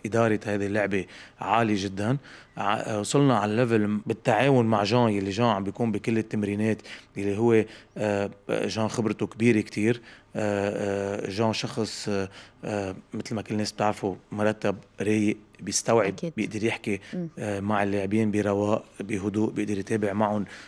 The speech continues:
Speaker 1: آه، كمان اللاعبين أيام بيكونوا، آه، يوم أب، يوم داون، أيام بيكون في عندهم، آه، أمور بركن شخصية مضايقتهم، بيقدر يتابع كل هالمواضيع
Speaker 2: أكيد.
Speaker 1: معهم غير التكنيكال كمان.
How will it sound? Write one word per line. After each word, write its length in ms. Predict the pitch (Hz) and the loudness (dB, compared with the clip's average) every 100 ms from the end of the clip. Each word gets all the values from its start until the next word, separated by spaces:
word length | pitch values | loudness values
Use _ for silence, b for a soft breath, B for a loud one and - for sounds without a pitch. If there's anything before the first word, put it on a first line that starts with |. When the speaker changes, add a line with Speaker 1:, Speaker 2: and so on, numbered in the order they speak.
| B | B
Speaker 1:
آه، 500 | 127 107 98 98 98 - b b - 107 | -4 0 0 0 -4 -8 b b -18 -4
كمان 280 | 113 127 135 | 2 4 4
اللاعبين 460 | 110 104 101 117 | 4 2 4 2
أيام 300 | 117 107 110 | 2 0 0
بيكونوا، 600 | 107 - 113 110 104 101 - - - | 0 0 0 0 0 -4 -8 -10 -8
آه، 240 | 113 95 - _ _ _ - | -6 -6 -10 _ _ _ -10
يوم 280 | 101 113 110 | -2 0 2
أب، 180 | 110 107 - | 0 -2 -2
يوم 200 | 107 101 | -2 0
داون، 300 | 107 107 107 | 0 2 0
أيام 260 | 104 107 104 | -2 -2 -2
بيكون 220 | 107 107 | -4 -6
في 140 | 113 | -4
عندهم، 420 | 101 104 104 104 | -4 -2 -2 0
آه، 100 | 104 98 B B B | -2 -6 B B B
أمور 400 | 98 95 110 113 | -6 -4 2 2
بركن 320 | 107 110 117 | 4 2 0
شخصية 540 | 107 110 - 117 113 110 | -2 -2 0 2 4 4
مضايقتهم، 460 | 104 110 120 117 | 2 -2 -2 -2
بيقدر 200 | 107 117 | -4 -2
يتابع 300 | 104 135 120 | 0 2 2
كل 200 | 101 - | 0 0
هالمواضيع 500 | 147 117 107 101 110 | 2 2 2 2 2
Speaker 2:
أكيد. 80 | 104 | 2
Speaker 1:
معهم 260 | 110 113 104 | 2 2 2
غير 180 | 107 123 | 4 4
التكنيكال 580 | 110 120 107 101 101 | 2 -2 -2 -4 -4
كمان. 320 | 95 98 104 | -4 -4 -4